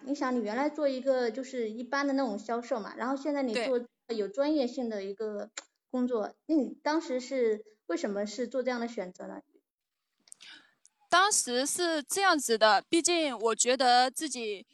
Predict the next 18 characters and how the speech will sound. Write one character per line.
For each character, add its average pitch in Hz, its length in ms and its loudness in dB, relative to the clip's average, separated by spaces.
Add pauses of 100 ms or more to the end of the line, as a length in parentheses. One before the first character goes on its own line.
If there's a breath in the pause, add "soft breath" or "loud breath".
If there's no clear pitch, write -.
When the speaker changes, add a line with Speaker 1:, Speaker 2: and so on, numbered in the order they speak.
(500)
Speaker 2:
呃， 233 320 2
年 254 220 -2
纪 330 240 2
也 262 120 -2
有 226 160 2
那 277 100 -2
么 262 340 0
上 311 260 0
下 302 280 4
了， 226 240 0
就 349 140 -4
感 233 220 4
觉 247 180 2
到 285 280 8
有 277 120 0
点 277 160 2
危 285 180 6
机， 285 400 2